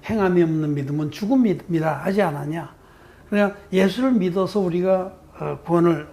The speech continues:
받았다고 해도 행함이 따르지 않은 믿음은 아무 소용없다. 여기 딱 결론을 내린 거예요. 그래서 그들은 여기 묶여 있습니다. 그러나 분명한 것은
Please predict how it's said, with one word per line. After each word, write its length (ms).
받았다고 560
해도 440
행함이 460
따르지 360
않은 280
믿음은 440
아무 200
소용없다. 840
여기 360
딱 280
결론을 420
내린 300
거예요. 160
그래서 260
그들은 680
여기 240
묶여 300
있습니다. 760
그러나 520
분명한 560
것은 460